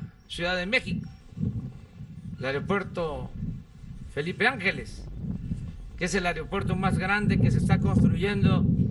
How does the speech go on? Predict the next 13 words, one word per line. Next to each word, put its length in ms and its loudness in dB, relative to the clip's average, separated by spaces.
en 440 0
el 120 -6
continente 540 -4
americano. 640 0
Están 260 0
trabajando 600 0
día 240 0
y 80 0
noche 520 0
y 400 4
van 300 4
a 100 0
terminar 600 4